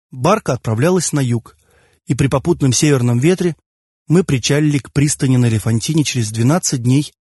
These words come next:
после отплытия из ФИФ. Я всё ещё носил парик и одежду жреца, и никто не узнал меня, когда я сошёл на берег.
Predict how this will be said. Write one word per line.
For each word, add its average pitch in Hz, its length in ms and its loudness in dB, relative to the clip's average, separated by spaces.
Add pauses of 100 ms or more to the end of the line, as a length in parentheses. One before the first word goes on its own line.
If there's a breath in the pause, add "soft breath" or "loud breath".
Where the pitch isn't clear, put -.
(200)
после 165 300 0
отплытия 123 440 -4
из 113 100 -6
ФИФ. - 380 -16 (1040)
Я 131 100 -2
всё 151 160 0
ещё 151 200 2
носил 131 300 0
парик 135 460 -2
и 139 80 -4
одежду 127 400 0
жреца, 113 540 -4 (500)
и 131 100 -4
никто 139 260 2
не 139 100 4
узнал 135 320 2
меня, 139 240 2
когда 110 240 -2
я 131 80 0
сошёл 117 340 -2
на 113 160 -2
берег. 98 420 -14